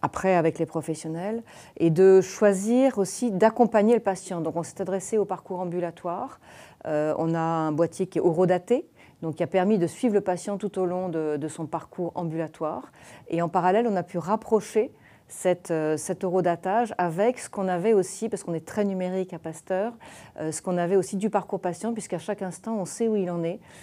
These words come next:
euh, et à quel moment, à quel, euh, dans quel endroit il se trouve. Donc dans la démarche, la première chose, c'était de rencontrer les patients, de voir ceux qui étaient d'accord pour jouer le jeu, et ensuite de, d'avoir un premier temps d'échange avec eux, et puis de les accompagner tout au long du parcours, de les suivre,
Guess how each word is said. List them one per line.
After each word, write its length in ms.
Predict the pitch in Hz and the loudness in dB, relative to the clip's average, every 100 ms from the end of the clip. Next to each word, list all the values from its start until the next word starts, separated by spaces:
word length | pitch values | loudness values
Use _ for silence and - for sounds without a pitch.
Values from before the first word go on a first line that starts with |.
| - - | -16 -8
euh, 320 | 156 156 147 | -2 0 0
et 120 | - 151 | 0 -2
à 40 | |
quel 240 | - 202 | 2 4
moment, 540 | 190 190 196 190 202 214 | 4 4 4 2 2 2
à 60 | |
quel, 240 | 180 185 175 | 2 2 4
euh, 340 | 160 143 143 | 4 2 0
dans 100 | 156 | -2
quel 140 | 165 190 | -2 0
endroit 360 | 185 175 196 | 0 0 0
il 140 | 180 165 | 0 -2
se 140 | 165 | -6
trouve. 320 | 151 - 131 151 - - - - - - - | -12 -10 -12 -12 -20 -20 -20 -20 -20 -20 -8
Donc 180 | 143 165 | -2 2
dans 120 | 175 | 4
la 140 | 214 202 | 6 6
démarche, 520 | 196 190 247 285 - | 4 2 0 -2 -6
la 100 | 185 | -8
première 300 | - 185 190 | -4 -4 -4
chose, 240 | 202 214 | 0 0
c'était 180 | 180 180 | 0 -4
de 60 | 165 | -4
rencontrer 400 | 170 170 160 165 | -4 -6 -6 -8
les 100 | 165 | -8
patients, 500 | 165 160 - 240 330 | -8 -10 -8 -6 -4
de 80 | 185 | -2
voir 200 | 175 - | -2 -2
ceux 220 | - 196 | 0 -2
qui 160 | 190 | -2
étaient 200 | 156 - | -8 -6
d'accord 400 | 147 143 - 196 | -6 -4 -4 -4
pour 160 | 240 165 | -4 -10
jouer 160 | 147 151 | -8 -8
le 60 | |
jeu, 300 | 139 170 226 - - - - - | -4 -2 -2 -4 -18 -20 -20 -8
et 160 | 156 170 | -2 -2
ensuite 560 | 165 - 254 254 160 | -2 0 0 0 -4
de, 320 | 160 170 165 160 | 0 4 4 4
d'avoir 260 | 156 165 | 2 2
un 80 | 156 | 0
premier 280 | 156 180 175 | -2 -2 -2
temps 160 | 180 | -4
d'échange 380 | 165 160 - 156 | -6 -6 -10 -10
avec 240 | 156 147 190 | -8 -8 -4
eux, 100 | 233 | -4
et 80 | |
puis 160 | 185 - | -4 0
de 120 | 202 | 4
les 180 | 190 185 | 4 4
accompagner 500 | 190 202 185 190 240 | 2 0 0 0 0
tout 260 | 247 269 226 | 0 -2 0
au 60 | |
long 140 | 208 208 | 0 0
du 100 | 196 | -2
parcours, 540 | 185 175 - 190 240 | -4 -8 -6 -4 -2
de 100 | 185 | 2
les 100 | 214 | 2
suivre, 400 | 220 - 196 220 | 2 0 -2 -2